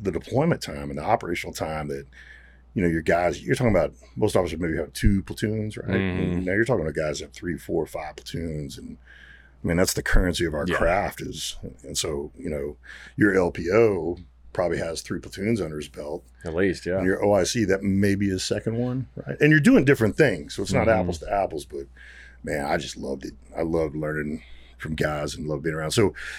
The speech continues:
Speaker 1: yeah, in absence of leadership, be the leader, especially if you have subject matter expertise. But if it's an opportunity to learn, do that as well.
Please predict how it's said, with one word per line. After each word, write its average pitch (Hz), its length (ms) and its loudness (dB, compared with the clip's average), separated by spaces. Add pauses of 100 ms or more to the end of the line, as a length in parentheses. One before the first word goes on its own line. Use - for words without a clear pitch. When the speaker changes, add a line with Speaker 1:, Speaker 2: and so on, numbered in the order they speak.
(100)
Speaker 1:
yeah, 127 220 2
in 85 60 0
absence 98 420 0
of - 80 -8
leadership, 95 400 2
be 90 120 0
the 73 60 -2
leader, 76 320 0
especially 87 360 -2
if 80 120 -2
you 76 120 -6
have 76 160 -4
subject 78 280 -4
matter 73 240 -6
expertise. - 640 -8
But - 140 -12 (720)
if - 60 -6
it's 87 80 0
an 92 80 4
opportunity 90 340 4
to 80 100 0
learn, 90 400 4 (200)
do 92 100 -2
that 78 180 0
as 65 120 -8
well. - 340 -8